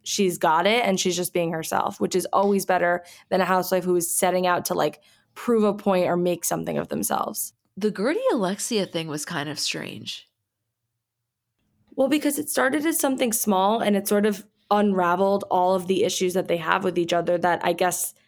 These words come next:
Speaker 1: have not been resolved at all, even though we kind of thought that they were.
Speaker 2: Yeah, and even two episodes ago in the van, they were both way more annoyed than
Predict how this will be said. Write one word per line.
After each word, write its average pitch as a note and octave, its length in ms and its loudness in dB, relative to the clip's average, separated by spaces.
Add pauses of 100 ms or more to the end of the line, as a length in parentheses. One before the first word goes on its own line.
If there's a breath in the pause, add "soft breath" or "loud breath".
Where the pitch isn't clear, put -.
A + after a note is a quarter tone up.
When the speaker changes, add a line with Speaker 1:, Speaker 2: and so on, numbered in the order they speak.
(260)
Speaker 1:
have F#3+ 200 0
not F3+ 360 0
been F#3 160 2
resolved F3 560 0 (120)
at F3 280 0
all, E3+ 340 2
even F#3 240 0
though F3+ 80 0
we E3 140 0
kind E3+ 240 -6
of C#3 100 -6
thought D3 300 -2
that G#3+ 140 -8
they B3 100 2
were. C#4 320 0 (600)
Speaker 2:
Yeah, B3+ 200 2
and F3+ 100 2
even B3+ 180 0
two A#3 200 -2
episodes F3 400 -2
ago D3 400 -4
in E3 320 -6
the D#3+ 140 -4
van, D#3 520 -2 (260 loud breath)
they F#3 120 2
were F#3+ 100 2
both A#3+ 420 0
way E3+ 320 0
more D#3+ 260 -2
annoyed D3+ 540 -2
than D3 440 -6